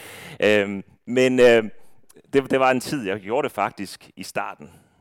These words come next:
Min kone kan huske det, hvordan at jeg havde det første år i min tjeneste, hvor jeg havde bildt mig ind, at jeg skulle klædes, klædes sådan på.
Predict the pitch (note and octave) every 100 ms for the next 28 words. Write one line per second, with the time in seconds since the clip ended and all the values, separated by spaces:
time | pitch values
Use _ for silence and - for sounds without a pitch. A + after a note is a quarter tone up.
0 | _ - C#2+ - F#2 F2+ D#2+ F#2+ - C#2+
1 | C#2+ D#2+ D#2+ D#2 D2+ E2+ E2+ _ _ _
2 | _ - - G2+ - - F2+ E2+ D#2 E2
3 | D#2+ - F2 - E2 E2 F#2 F2 - F#2+
4 | - F2 G2 E2 D#2+ D#2+ - F2 E2 _
5 | _ _ _ - E2 - G#2+ G2 F#2 G2